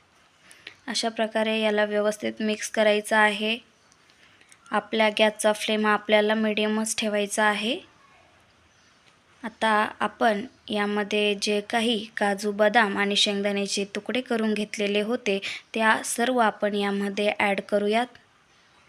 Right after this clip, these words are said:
अशा प्रकारे आपल्याला हे तुकडे ॲड करायचे आहेत. तुमच्याकडे अजून काही ड्रायफ्रुट्स असतील तर तुम्ही ॲड करू शकता. हा बघा, मी खोबऱ्याचा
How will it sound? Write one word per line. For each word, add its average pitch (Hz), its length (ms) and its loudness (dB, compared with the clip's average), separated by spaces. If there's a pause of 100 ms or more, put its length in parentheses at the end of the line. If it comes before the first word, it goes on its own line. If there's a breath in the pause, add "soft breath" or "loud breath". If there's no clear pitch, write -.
(680 soft breath)
अशा 214 180 -4
प्रकारे 208 380 -2
आपल्याला 202 460 -2
हे 202 160 -2
तुकडे 202 420 -4
ॲड 202 180 2
करायचे 202 440 -2
आहेत. 208 300 0 (420 loud breath)
तुमच्याकडे 208 420 2
अजून 208 280 0
काही 208 220 4
ड्रायफ्रुट्स 202 580 0
असतील 220 400 -4
तर 220 60 2
तुम्ही 208 260 -2
ॲड 196 180 2
करू 208 200 -2
शकता. 214 440 0 (680 loud breath)
हा 214 140 2
बघा, 214 320 2
मी 220 200 0
खोबऱ्याचा 202 480 2